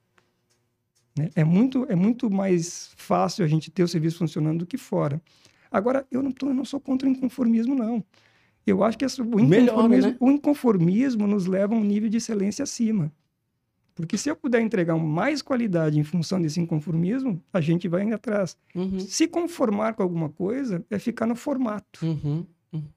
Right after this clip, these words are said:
Speaker 1: Então, quando as pessoas reclamam, eu também não acho ruim, não. Porque é também a obrigação de quem se propõe a fazer isso pra sociedade, cada vez fazer melhor.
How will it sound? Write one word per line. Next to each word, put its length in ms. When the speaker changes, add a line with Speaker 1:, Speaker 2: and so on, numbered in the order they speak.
Speaker 1:
Então, 240
quando 180
as 100
pessoas 260
reclamam, 300
eu 40
também 200
não 100
acho 180
ruim, 220
não. 380
Porque 180
é 80
também 320
a 80
obrigação 920
de 100
quem 180
se 140
propõe 460
a 40
fazer 280
isso 100
pra 80
sociedade, 720
cada 280
vez 200
fazer 220
melhor. 420